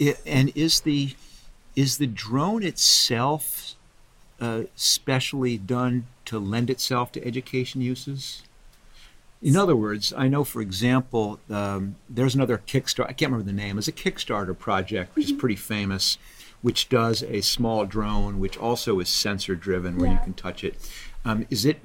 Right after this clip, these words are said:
Speaker 1: similar to this? In other words, are the two of them really wedded together, or is the content one piece and you could u-, use the content with any drone?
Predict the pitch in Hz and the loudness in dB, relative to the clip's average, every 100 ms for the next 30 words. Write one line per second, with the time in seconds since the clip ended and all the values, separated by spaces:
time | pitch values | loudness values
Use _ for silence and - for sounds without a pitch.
0 | 117 - - - 156 175 196 196 202 196 | -14 -6 0 4 4 4 2 0 0 -2
1 | 202 - - 160 190 156 - - - - | -2 -4 0 2 4 4 0 -6 -14 -18
2 | - - 143 139 - 220 226 180 139 110 | -8 0 2 2 -2 0 4 4 4 0
3 | - 113 131 156 160 147 117 127 135 131 | -2 4 6 6 6 4 2 2 0 -2
4 | 139 127 143 175 190 - 117 113 101 98 | -2 -2 0 0 -2 -2 0 0 -2 -4
5 | 110 104 - - 147 147 139 135 127 120 | -6 -6 -10 -2 2 2 2 0 0 -2
6 | 120 123 123 117 110 - - - 110 113 | -2 -2 -2 -2 -2 -4 -8 -8 -4 -2
7 | 113 95 107 - 117 95 113 - 110 98 | -2 -4 -6 -2 -2 -2 -6 -6 -6 -6
8 | 98 98 95 92 80 78 80 | -8 -6 -4 -4 -6 -10 -12